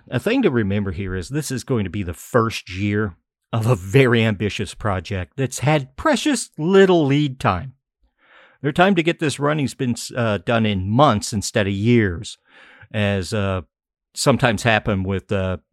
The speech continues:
deals. Like, N B C had a lot of lead time to get ready for the English Premier League and knocked it out of the park. M L S is doing more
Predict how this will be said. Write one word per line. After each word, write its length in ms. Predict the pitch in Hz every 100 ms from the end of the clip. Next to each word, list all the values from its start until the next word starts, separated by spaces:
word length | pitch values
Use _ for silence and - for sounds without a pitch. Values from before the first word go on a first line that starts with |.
| 107
deals. 500 | 120 107 92 - -
Like, 220 | 104 -
N 240 | 175 196
B 100 | 190
C 260 | 143 214 180
had 140 | 135
a 40 | 120
lot 260 | 113 139
of 80 | 127
lead 260 | 123 135 120
time 240 | 123 107
to 60 | 104
get 160 | 113
ready 240 | 117 113 104
for 140 | -
the 140 | 104 104
English 380 | 101 98 92 -
Premier 360 | 107 120 135
League 320 | 110 98 95
and 120 | 110 98
knocked 260 | 104 -
it 80 | 101
out 140 | 98
of 40 | 95
the 80 | 87
park. 320 | - 92 104
M 160 | 151
L 160 | 123 117
S 220 | 127 -
is 140 | 98 -
doing 380 | 117 107 95 - _ -
more 480 | 113 139 127 98